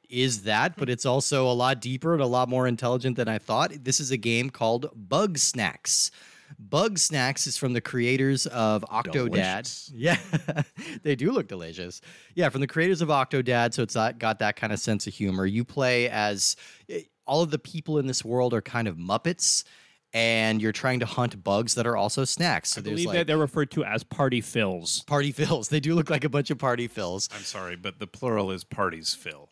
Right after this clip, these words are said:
Speaker 1: Oh, parties fill. Excuse me. It's like attorneys general. <laughs> But yeah, Bugsnax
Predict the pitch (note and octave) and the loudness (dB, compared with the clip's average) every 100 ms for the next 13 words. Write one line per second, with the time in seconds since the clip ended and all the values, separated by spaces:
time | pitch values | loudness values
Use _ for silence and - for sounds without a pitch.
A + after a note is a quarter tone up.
0 | - B2+ F#2+ D3+ C3 B2+ - G#2+ A#2+ - | -2 0 0 0 0 0 0 -2 0 -2
1 | A#2+ F2 F2+ G2 B2+ G#2+ F#2 A2 F#2+ F2+ | -2 -4 -4 -2 -2 -2 0 0 0 -4
2 | G2 F2 E2 D2+ - - - - - - | -8 -10 -12 -16 -18 -20 -8 -4 -2 -2
3 | D3+ C#3+ - - - - F#3 G#3+ - G3+ | -4 -4 -10 -12 -20 -20 -20 -10 -4 0
4 | C#4 D#3+ G#3+ G3 A#3 G#3 - | 0 2 0 2 2 2 0